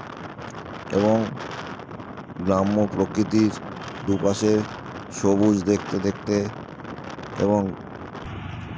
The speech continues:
অটো নিন পঞ্চাশ,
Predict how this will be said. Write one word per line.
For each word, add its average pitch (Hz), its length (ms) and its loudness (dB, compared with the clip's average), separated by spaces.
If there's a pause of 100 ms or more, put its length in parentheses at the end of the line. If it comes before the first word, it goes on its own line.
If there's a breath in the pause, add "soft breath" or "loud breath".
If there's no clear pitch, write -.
(880)
অটো 107 260 10 (380)
নিন 101 180 2 (480)
পঞ্চাশ, 101 440 2